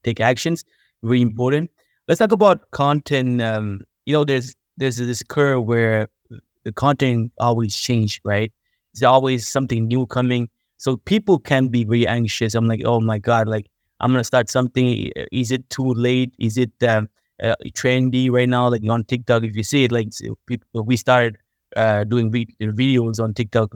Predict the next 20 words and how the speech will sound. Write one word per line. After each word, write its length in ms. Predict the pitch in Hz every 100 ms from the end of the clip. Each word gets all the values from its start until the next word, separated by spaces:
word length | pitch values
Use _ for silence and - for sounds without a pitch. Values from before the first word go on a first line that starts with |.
| 110
by 140 | 110
dancing. 640 | 104 131 160 135 117 107 113
Now 240 | 123 120
it's 140 | 110 117
all 100 | 113
about, 260 | 110 110
like, 200 | 107 107 - _ _ _
uh, 440 | 104 104 101 101 101 -
sitting 320 | - 127 123
down, 320 | 120 120 117
like, 240 | 117 110 - _ -
you 80 | 113
know, 80 | 113
Neil 260 | 117 117
Owen, 260 | 113 113 113
where 220 | 113 110
you're 240 | 107 107
actually 320 | 107 107 117 110 _ _ _ -
giving 400 | 117 113 117 113 - _
values. 640 | 113 113 110 110 110 -